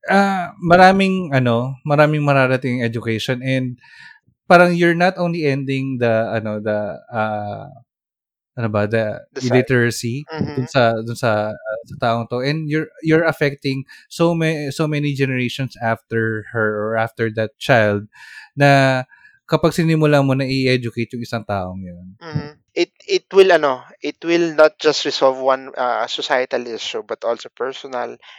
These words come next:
Speaker 2: economical,
Speaker 1: Mm.
Speaker 2: um, societal, of course,
Speaker 1: Social.
Speaker 2: social
Speaker 1: Mm.
Speaker 2: issues that you, we are currently facing right now. And sabi nga ni, ano eh, Sec-, former Secretary Jesly Lapus, di ba? Edukasyon ang solusyon.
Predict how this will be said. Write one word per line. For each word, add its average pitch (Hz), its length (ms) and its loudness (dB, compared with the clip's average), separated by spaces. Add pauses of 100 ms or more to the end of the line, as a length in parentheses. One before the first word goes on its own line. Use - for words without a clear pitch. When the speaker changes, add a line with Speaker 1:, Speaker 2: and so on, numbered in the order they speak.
(200)
Speaker 2:
economical, 113 720 -6 (320)
Speaker 1:
Mm. 131 160 -6
Speaker 2:
um, 107 320 -4 (800)
societal, 151 560 -4
of 117 80 -6
course, - 320 -6
Speaker 1:
Social. 110 320 -8
Speaker 2:
social 120 560 -10
Speaker 1:
Mm. 110 220 -14 (340)
Speaker 2:
issues 131 560 -2
that 123 160 -4
you, 135 240 -12 (320)
we 170 160 -2
are 160 80 4
currently 135 400 -6
facing 120 400 -12
right 107 160 -12
now. 110 240 -10
And 123 160 -6
sabi 151 400 -4
nga 143 80 2
ni, 147 80 -4
ano 139 160 -2
eh, 123 160 -6
Sec-, - 240 -8 (320)
former 151 320 4
Secretary 135 560 -4
Jesly 127 400 -4
Lapus, 104 480 -6
di 101 160 -14
ba? 98 160 -8 (480)
Edukasyon 131 640 0
ang 131 240 -8
solusyon. 107 560 -10